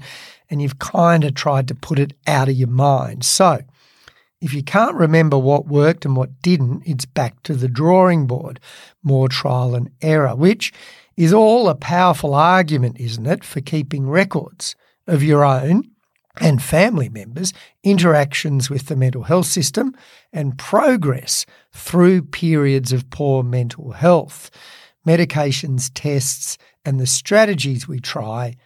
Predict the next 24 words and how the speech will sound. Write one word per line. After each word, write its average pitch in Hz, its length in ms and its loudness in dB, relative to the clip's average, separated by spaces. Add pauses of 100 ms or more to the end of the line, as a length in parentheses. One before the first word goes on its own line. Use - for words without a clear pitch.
(140)
and 110 140 -8
how 113 180 -4
successful - 640 -8
they 113 300 -10
all 107 380 -14
are. 151 360 0 (420)
Ian, 175 260 2
no 190 180 4
one 196 120 2
likes 151 260 -4
keeping 139 320 -6
records 147 720 -4 (260)
of 139 340 2
anything, 143 680 -4
really. 143 400 -2
It's 196 220 -6
not 156 200 -8
fun. 127 580 -4 (580)
And - 100 0
it's 143 100 -2
probably 160 360 4
even 143 180 2
more 156 240 4
unpleasant 139 540 -2